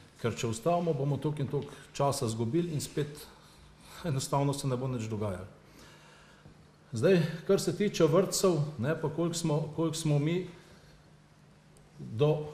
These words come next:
otrok pa do vrtcev, ne, najlažje se na starih ljudeh pa na otrokih, to se najlažje, dobiš na grbo, ne, pol se pa odloči, ne. Ampak tale sestav svetnikov tukaj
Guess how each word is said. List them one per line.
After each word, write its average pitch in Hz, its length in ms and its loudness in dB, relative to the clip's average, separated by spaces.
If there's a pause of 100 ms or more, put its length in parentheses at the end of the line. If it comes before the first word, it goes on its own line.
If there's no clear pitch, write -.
(140)
otrok 151 500 2
pa 139 80 2
do 123 180 0
vrtcev, 156 380 2
ne, 160 120 2
najlažje 170 440 4
se 143 120 -4
na 135 120 -2
starih 156 420 0
ljudeh 143 320 0
pa 139 60 -4
na 131 100 -2
otrokih, 123 480 -2
to 127 100 -4
se 117 140 -4
najlažje, 104 480 -2
dobiš 107 300 -6
na 110 100 -4
grbo, 120 340 -4
ne, 110 240 -2
pol 107 100 -6
se 104 200 -8
pa 101 60 -6
odloči, 95 380 -8
ne. 98 180 -10 (1400)
Ampak 135 280 -2
tale 185 240 4
sestav 170 440 0
svetnikov 160 640 -2
tukaj 170 360 -2